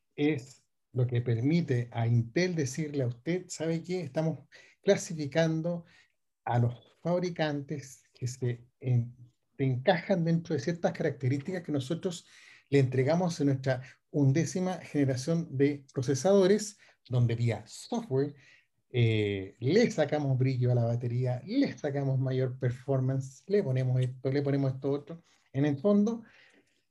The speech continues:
potenciar lo que ya tiene Intel, que por algo es Intel, y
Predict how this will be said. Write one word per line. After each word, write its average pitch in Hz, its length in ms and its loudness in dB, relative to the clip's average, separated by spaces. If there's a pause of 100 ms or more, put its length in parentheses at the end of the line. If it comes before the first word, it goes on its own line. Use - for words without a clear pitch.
(180)
potenciar 202 760 6
lo 151 140 -2
que 165 120 -2
ya 156 200 4
tiene 160 260 2
Intel, 151 560 0 (240)
que 110 460 0 (160)
por 123 160 2
algo 123 600 2 (300)
es 123 220 -2
Intel, 165 500 0 (720)
y 247 400 2